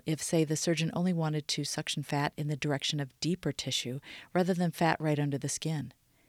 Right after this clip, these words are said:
This could help avoid any future visible divots or contour problems that may occur from suctioning too superficially.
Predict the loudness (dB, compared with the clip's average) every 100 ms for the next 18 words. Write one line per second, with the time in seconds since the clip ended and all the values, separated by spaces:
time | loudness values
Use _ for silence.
0 | _ _ _ -4 -4 0 2 4 2 4
1 | 4 4 2 0 -2 -2 0 0 -2 0
2 | 0 0 -4 -4 0 2 2 0 -4 -2
3 | -2 -2 -2 0 0 0 -2 -2 -2 0
4 | -2 -2 -8 -16 -16 -4 0 4 6 4
5 | 2 2 2 2 -2 -2 -2 2 2 2
6 | -2 0 -2 -2 -2 0 0 -2 -4 -10